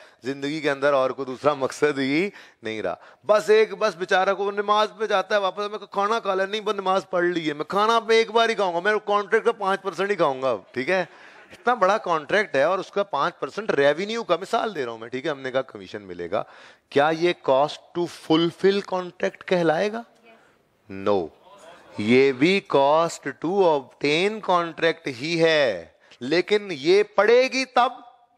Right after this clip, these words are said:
Speaker 1: जब कॉन्ट्रैक्ट विन करेंगे। तो ये cost to fulfill अभी भी नहीं है, कॉन्ट्रैक्ट जीतने की co-, कॉन्ट्रैक्ट जीत जाऊं, कॉन्ट्रैक्ट जीत जाऊं, गाड़ी में बैठ के इस्लामाबाद गया, हमाद को साथ ले गया,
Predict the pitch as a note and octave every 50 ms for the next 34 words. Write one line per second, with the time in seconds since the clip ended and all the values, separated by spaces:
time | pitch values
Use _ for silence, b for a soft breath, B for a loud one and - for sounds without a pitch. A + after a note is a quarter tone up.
0 | _ _ _ _ _ _ _ - C#3+ D3 D3 C3+ - - C3+ C3 C3 C3+ B2+ -
1 | - D3+ F#3 - - - D3 B2 A2 A2 C3 D3+ D3+ C#3+ B2 - A2+ G#2+ G#2 G2+
2 | G2 G2 G2+ - - C#3 D#3 F#3+ F#3+ - E3+ E3+ F#3 F3+ - A3 F#3+ - - F3+
3 | F3+ D#3 G#3 A3+ G#3+ G3+ F3+ A3+ A#3 B3 C4 B3 B3 A#3+ A#3 A3+ G#3+ F3+ A#2 -
4 | - b b b b b b b b _ _ _ _ - C3 D3 D3+ C#3 _ G3
5 | A3+ F#3+ F#3+ F3 A#2+ A#2 D3 G3 G#3 - A3+ A#3 C4 C4 G#3+ B3 B3 - A3 G3
6 | D3+ b b b b b b - C#3 D3 D#3 D3+ - - G3 G#3 F3 G3 E3+ C3
7 | A#2+ D3 E3 F3 - E3+ D3 D#3 D3 C3 A2 F#2 E2+ _ _ _ _ _ _ b
8 | b b b b b b b b _ _ _ _ C#3 C#3+ D3+ D#3 - - G3+ F#3+
9 | E3 D#3+ - C#3+ F3 G3 F#3+ F#3 E3 F#3 F3+ E3+ D#3 C3+ A2 - - - B2 C3
10 | C3+ C#3 C#3+ D3+ D#3 C3 C3+ C3+ C3+ B2+ B2 D3 C#3 B2 B2 B2 A#2+ A#2+ A#2+ A#2+
11 | B2 A#2 G#2 G#2+ A2 G#2 G2 F#2 - - A2+ A#2 A#2+ A#2 A2+ A2 - B2 G#2+ A#2+
12 | A2+ A2+ A2 A2+ A2+ A2 G#2+ G#2 A2 G#2 G2